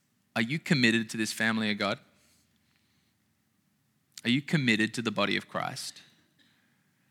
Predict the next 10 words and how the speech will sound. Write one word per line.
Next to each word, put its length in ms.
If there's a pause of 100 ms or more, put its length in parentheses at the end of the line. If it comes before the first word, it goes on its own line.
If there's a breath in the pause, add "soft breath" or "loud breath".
(800)
Is 100
church 360
a, 280
a 120
product 460
that 100
you 80
consume 580
when 160
it's 300